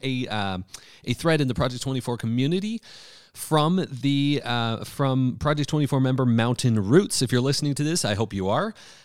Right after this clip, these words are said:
Uh, this thread is called, "Can a quote-unquote viral video actually be hurting my newer content? Should I enlist it or start a new channel?" Now, we have talked in the past about how,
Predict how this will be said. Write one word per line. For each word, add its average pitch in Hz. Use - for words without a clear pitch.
Uh, 120
this 165
thread 214
is 185
called, 143
"Can 143
a 127
quote-unquote 120
viral 175
video 123
actually 127
be 107
hurting 214
my 117
newer 110
content? 90
Should 127
I 113
enlist 113
it 190
or 123
start -
a 120
new 110
channel?" 92
Now, 104
we 104
have 117
talked -
in 143
the 120
past 101
about 98
how, 98